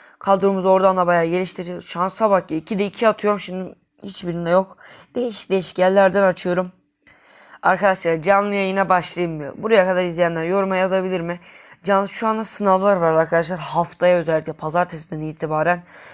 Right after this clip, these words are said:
sınavlarım başlıyor. Yani video gelmeyebilir de video atmaya çalışacağım en azından. Gerçekten çok zor olacak. Günde üç tane sınav var.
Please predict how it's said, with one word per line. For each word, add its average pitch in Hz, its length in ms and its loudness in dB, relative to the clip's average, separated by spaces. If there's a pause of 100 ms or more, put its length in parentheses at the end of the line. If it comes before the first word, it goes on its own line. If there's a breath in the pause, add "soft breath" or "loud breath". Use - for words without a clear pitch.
(160 loud breath)
sınavlarım 180 580 0
başlıyor. 165 300 0
Yani 175 180 -4
video 165 220 -2
gelmeyebilir 190 680 0
de 156 180 -2
video 185 260 -2
atmaya 190 220 -4
çalışacağım 185 460 -4
en 170 80 -2
azından. 160 400 -6 (720 loud breath)
Gerçekten 170 540 0
çok 151 220 -10
zor 175 140 2
olacak. 170 400 2
Günde 175 180 -4
üç 180 180 -4
tane 175 260 0
sınav 175 340 0
var. 175 240 0